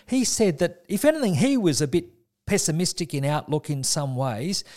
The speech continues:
but he said nobody better to study optimism than someone who, underneath it all, was more naturally a bit of a pessimist.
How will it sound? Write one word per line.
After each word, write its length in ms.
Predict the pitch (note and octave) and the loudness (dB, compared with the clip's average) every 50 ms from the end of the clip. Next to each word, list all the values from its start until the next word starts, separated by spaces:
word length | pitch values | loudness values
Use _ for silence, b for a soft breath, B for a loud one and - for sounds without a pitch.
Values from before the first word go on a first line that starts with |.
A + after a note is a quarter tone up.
| B B | B B
but 100 | G#3 G3+ | 0 0
he 60 | F#3+ | 2
said 260 | - - G#3 F3+ E3 | 4 4 2 2 4
nobody 560 | F#3 A3+ C4 D4+ - - B3+ A3+ G3+ G#3 F3+ | 2 2 2 2 0 2 2 2 2 2 -2
better 280 | C#3 - F#3 G3 E3+ E3 | 0 0 -2 -2 -2 -4
to 160 | C#3+ E3 D#3+ | -4 -4 -4
study 540 | - - - F#3 F3 E3 D#3+ D3+ D3+ C#3 - B B B | -4 -2 -2 -2 0 0 0 0 -2 -4 -6 B B B
optimism 800 | - G#3+ A3+ - - A#3+ G3+ E3+ C3+ - A2+ A2 D#3 G3 G#3 - _ _ _ _ _ _ _ _ _ _ _ _ | 2 2 2 2 0 0 2 2 2 0 0 -2 -2 -2 -2 -4 _ _ _ _ _ _ _ _ _ _ _ _
than 160 | - G#3 G3 F#3 | 0 2 2 2
someone 520 | - - - G#3+ G#3+ G3 G3 F#3+ F#3 E3+ | 2 2 2 2 2 4 2 2 2 0
who, 380 | C3 B2+ F#3 F#3+ F#3+ G3 F#3+ - | 0 2 6 6 6 6 4 2
underneath 440 | - F3+ F3+ F#3 F3 G3 B3 B3+ - | 0 0 2 2 2 2 2 2 0
it 100 | G3 D#3 | 0 0
all, 380 | D3 C3 B2 D3+ F#3 G#3 A3 G3+ | 0 0 2 2 0 0 0 2
was 220 | F#3+ F3 C#3+ - | 0 0 2 2
more 180 | E3+ F#3 F3+ F3 | 0 2 2 4
naturally 480 | E3+ G3+ A3 A3 - - F3+ E3+ E3 | 4 2 2 0 -2 -2 0 2 2
a 60 | D#3 D3 | 2 2
bit 120 | F3+ E3+ | 0 0
of 60 | D#3 | 0
a 60 | E3 | -2
pessimist. 720 | D#3 - - B3+ B3 - - F3+ C#3+ - - - - - - | -2 -2 -2 -2 -2 -2 -2 -4 -4 -4 -4 -4 -6 -6 -10